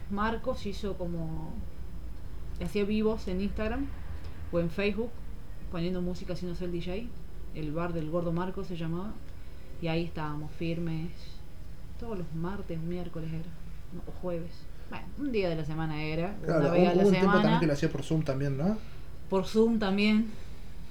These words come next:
Speaker 1: Una vez a la semana estábamos ahí en vivo escuchando la música. Había así como especiales de los Caligaris y conocí varios, varias gente fan de los Caligaris.
Speaker 2: Tranca.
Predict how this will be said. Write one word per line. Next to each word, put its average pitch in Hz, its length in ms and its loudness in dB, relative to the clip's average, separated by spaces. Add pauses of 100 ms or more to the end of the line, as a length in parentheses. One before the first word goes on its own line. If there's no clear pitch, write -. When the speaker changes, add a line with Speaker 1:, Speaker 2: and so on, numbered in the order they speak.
(160)
Speaker 1:
Una 190 180 0
vez 196 140 0
a 196 60 -2
la 185 80 -2
semana 202 640 -2 (380)
estábamos 165 500 0
ahí 165 500 -2 (180)
en 175 160 0
vivo 170 360 2 (400)
escuchando 170 400 -2
la 165 100 -2
música. 165 380 -2 (320)
Había 165 380 0
así 160 200 -4
como 165 160 -4
especiales 165 500 -2
de 160 200 -2
los 170 140 -4
Caligaris 170 800 -2
y 190 240 -4 (380)
conocí 190 420 -4
varios, 226 260 -2 (360)
varias 185 260 -4
gente 170 320 -4 (160)
fan 170 140 -4
de 165 80 -4
los 170 100 -4
Caligaris. 160 420 -4 (1700)
Speaker 2:
Tranca. 160 300 -4